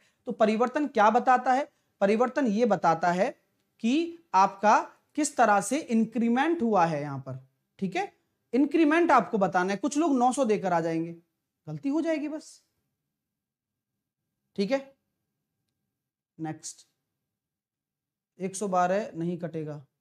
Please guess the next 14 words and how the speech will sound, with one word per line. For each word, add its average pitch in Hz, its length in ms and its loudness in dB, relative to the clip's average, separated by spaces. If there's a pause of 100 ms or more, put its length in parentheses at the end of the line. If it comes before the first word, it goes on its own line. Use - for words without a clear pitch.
(260)
सर, 180 220 -12
एक 175 120 -12
सौ 180 140 -14
बारह 170 200 -12
नहीं 156 240 -10
कटेगा। 151 380 -20 (1900)
इनको 180 240 -6
एक 185 120 -4
सौ 202 100 -10
बारह 180 220 0
भी 208 120 -4
काट 196 280 -2
के 208 60 -10
बताओ। 190 340 -8